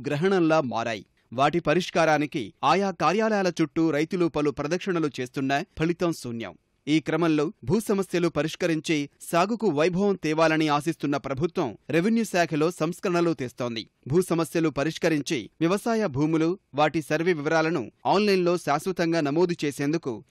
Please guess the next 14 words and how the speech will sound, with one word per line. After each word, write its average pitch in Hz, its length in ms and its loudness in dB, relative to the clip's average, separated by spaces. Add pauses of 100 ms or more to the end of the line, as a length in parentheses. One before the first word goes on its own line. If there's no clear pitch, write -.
(120)
వెబ్‌ల్యాండ్‌ను 180 480 2 (140)
ఏర్పాటు 151 360 0
చేసింది. 120 380 -8 (140)
ఫలితంగా 147 440 -2 (200)
రైతు 180 320 2 (120)
ఆన్లైన్లో 165 480 2 (140)
తన 170 120 0 (120)
పొలం 180 200 0
వివరాలను 160 520 0 (180)
ఎప్పటికప్పుడు 190 640 0
తెలుసుకునే 160 540 -2 (100)
వీలు 185 220 2
కలుగుతుంది. 123 480 -6 (160)
అంతేకాక 135 540 -2